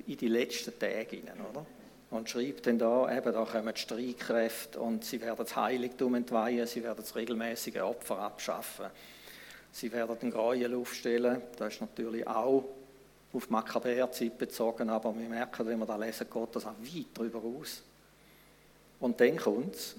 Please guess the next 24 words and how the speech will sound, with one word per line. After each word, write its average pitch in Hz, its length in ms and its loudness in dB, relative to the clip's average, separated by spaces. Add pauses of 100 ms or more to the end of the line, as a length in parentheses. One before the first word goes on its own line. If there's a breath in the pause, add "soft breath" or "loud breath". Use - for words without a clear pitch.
(160)
Und 180 580 4
er, 120 320 4
also 120 380 2
der, 117 360 2
der 113 120 -2
das 107 160 2
macht, 151 460 -4
verführt 175 800 -2
mit 143 180 -4
seinen 120 420 0
glatten 139 560 2
Worten 147 580 -2
die 127 140 -2
Menschen 120 460 0
dazu, 123 400 0
vom 110 220 0
Bund 139 340 -4
abzufallen. 104 800 -6 (260)
Verführung. - 580 -8 (540 loud breath)
Er 120 100 -2
verführt 131 600 -8
mit 117 160 -6
glatten 110 480 -4
Worten 117 540 -6